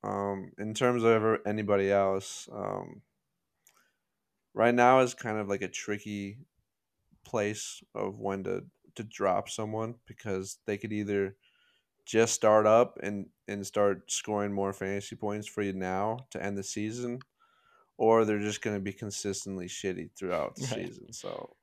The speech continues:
Speaker 1: it, it's ki-, it's kind of like a, a gray area right now in terms of dropping someone,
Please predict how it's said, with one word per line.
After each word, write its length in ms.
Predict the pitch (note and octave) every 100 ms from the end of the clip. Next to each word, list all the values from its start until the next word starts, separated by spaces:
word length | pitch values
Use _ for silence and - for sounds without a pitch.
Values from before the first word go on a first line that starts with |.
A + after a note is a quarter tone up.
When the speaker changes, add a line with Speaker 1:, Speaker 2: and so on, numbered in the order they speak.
| _
Speaker 1:
it, 120 | A2 G2 _ -
it's 160 | G#2
ki-, 240 | - B2+ -
it's 160 | A#2+ -
kind 260 | C3+ B2+
of 100 | B2+
like 220 | A#2 A#2
a, 200 | A2 G2+ -
a 80 | G2
gray 340 | G#2+ G2+ G2+
area 320 | G2+ G2 G2
right 200 | G2 G2
now 240 | G2 F#2+ G2
in 80 | F#2
terms 260 | G2 F#2
of 100 | F#2+
dropping 480 | - G2 F#2 F#2 G2
someone, 480 | - G2+ G2 G2+